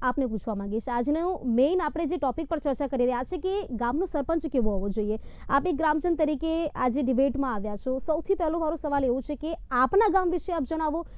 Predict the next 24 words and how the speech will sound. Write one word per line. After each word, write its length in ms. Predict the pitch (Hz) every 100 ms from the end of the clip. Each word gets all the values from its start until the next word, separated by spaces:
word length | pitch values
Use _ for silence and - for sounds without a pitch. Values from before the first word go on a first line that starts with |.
| -
આપના 260 | - 311 330
ગામ 180 | 311 311
વિશે, 240 | - 339
આપના 300 | 240 269 302
પણ 160 | 302 330
ગામમાં 360 | 294 277 311
કોઈક 220 | 311 311
એવી, 300 | 311 302 330
અ, 260 | 339 - -
વિકાસ 460 | 247 233 - 294 320
થયો 160 | - 294
હશે 220 | 294 285
કે 80 | 320
કંઈક 300 | - 349 392
બાકી 380 | 320 285 262 320
હશે, 200 | 294 330
કોઈ 140 | 320
પાયાની 300 | 302 262 277
સુવિધાઓ 500 | 302 226 208 185 294
હશે, 300 | 330 320 330
તે 360 | 320 - - 415
વિશે 240 | 269 -
આપ 100 | 208
જણાવો. 420 | 190 190 190 214